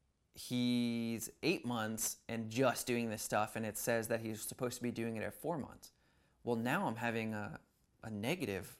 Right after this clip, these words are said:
effect, and I'm looking at my son like, "What? Why can't you do this? What's wrong? Oh man, maybe there's something wrong with him." So you could see how it very quickly can get flipped on its head. So, you know, one of the, the things that I like,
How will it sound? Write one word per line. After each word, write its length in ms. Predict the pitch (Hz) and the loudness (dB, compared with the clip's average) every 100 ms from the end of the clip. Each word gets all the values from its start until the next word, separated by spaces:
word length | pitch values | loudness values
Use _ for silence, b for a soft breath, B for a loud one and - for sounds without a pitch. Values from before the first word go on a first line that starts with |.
| - | -10
effect, 520 | 110 - - 104 95 | -8 -8 -2 -2 0
and 100 | 104 | -4
I'm 120 | 104 107 | -2 0
looking 280 | 123 123 | 0 0
at 80 | 110 | 0
my 80 | 107 | 0
son 240 | - 156 | 0 0
like, 160 | 135 104 | 0 0
"What? 260 | 110 107 - | 0 0 -2
Why 200 | 110 110 | -2 -2
can't 260 | 110 120 92 | 0 -4 -6
you 120 | 101 - | -8 -6
do 160 | 160 | -4
this? 240 | 139 95 - | -2 -4 -4
What's 260 | 117 107 | -4 -4
wrong? 380 | 117 147 131 104 | -4 -2 -2 -2
Oh 140 | 60 117 | -4 -4
man, 420 | 107 147 120 110 - B B B | -2 -2 -2 -4 -8 B B B
maybe 200 | 117 120 | 0 0
there's 200 | 117 110 | 2 0
something 280 | - 113 110 | -2 -2 -2
wrong 220 | 110 147 | 0 0
with 140 | 127 - | 0 -2
him." 240 | 107 104 - b b b b b b | -6 -6 -10 b b b b b b
So 120 | - 131 | -2 2
you 140 | 123 | 2
could 160 | 131 - | 2 0
see 180 | 190 | 2
how 120 | 190 156 | 4 4
it 140 | 117 | 4
very 220 | 120 139 | 2 2
quickly 600 | - - - 170 160 139 | 0 -4 0 0 2 0
can 200 | - 123 | 2 -2
get 140 | 117 - | -2 -2
flipped 340 | - 139 - | -2 0 2
on 140 | 120 | 2
its 160 | 113 - | 2 -2
head. 360 | 143 156 104 - _ b b b b b b b b b b _ - | -2 -2 -2 -8 _ b b b b b b b b b b _ -4
So, 580 | - 139 123 120 110 - _ _ _ _ - | 6 8 8 6 0 -8 _ _ _ _ 0
you 100 | 131 | 2
know, 80 | 123 | 4
one 240 | 131 143 | 4 4
of 180 | 151 135 | 2 4
the, 300 | 131 120 - 87 - | 6 6 4 -6 -6
the 100 | 120 | -4
things 280 | 117 131 123 | 2 2 6
that 120 | 120 | 6
I 80 | 117 | 6
like, 380 | 117 110 110 | 6 4 4